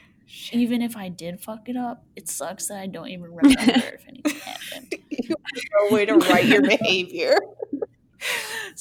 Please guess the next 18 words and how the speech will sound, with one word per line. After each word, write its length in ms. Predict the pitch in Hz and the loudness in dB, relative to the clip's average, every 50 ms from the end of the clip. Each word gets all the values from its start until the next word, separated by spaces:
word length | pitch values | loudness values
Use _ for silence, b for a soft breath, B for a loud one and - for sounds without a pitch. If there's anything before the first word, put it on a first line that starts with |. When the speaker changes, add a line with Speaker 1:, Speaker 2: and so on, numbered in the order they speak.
| - - | -12 -10
Speaker 2:
So, 480 | - - 254 247 240 240 233 233 277 B 269 269 269 247 B B _ _ | -6 -6 -4 -4 -4 -4 -4 -6 -8 B -12 -12 -12 -12 B B _ _
anyway, 380 | - 240 262 240 208 202 190 196 | -8 -6 -6 -6 -4 -4 -6 -6
she 100 | 202 - | -6 -4
comes 180 | - 262 254 254 | -4 -4 -2 -2
out 180 | 247 233 220 | -2 -2 -2
of 60 | 214 202 | -4 -4
the 60 | 180 | -6
bathroom. 880 | 175 185 185 190 196 208 190 190 185 185 185 180 180 180 175 175 165 - _ _ _ _ _ _ _ - | -6 -6 -6 -8 -8 -10 -10 -8 -8 -8 -8 -8 -10 -10 -10 -12 -14 -16 _ _ _ _ _ _ _ -4
I 140 | 185 196 226 | -2 -2 -2
have 260 | 233 240 254 262 262 | -2 -4 -6 -8 -8
to 100 | - 262 | -8 -8
drive 760 | 208 196 - - 160 160 151 156 165 175 175 185 190 185 165 | -8 -8 -10 -12 -10 -8 -6 -4 -4 -4 -4 -6 -8 -10 -10
back 500 | 156 165 156 170 175 170 - 190 _ - _ _ _ _ _ _ _ | -6 -4 -4 -2 -2 -4 -6 -8 _ -20 _ _ _ _ _ _ _
home 480 | - - 175 - - - - 170 - - _ _ _ _ _ | -8 -6 -6 -6 -8 -8 -10 -12 -14 -16 _ _ _ _ _
to 100 | - - 196 | -18 -12 -10
Chicago 640 | - - 165 - - - 156 180 185 180 - 104 - | -8 -8 -8 -8 -8 -6 -4 -4 -4 -4 -8 -8 -8
that 260 | 151 - - - _ | -10 -12 -12 -14 _
day 360 | - - - - - - - | -16 -12 -10 -10 -10 -8 -8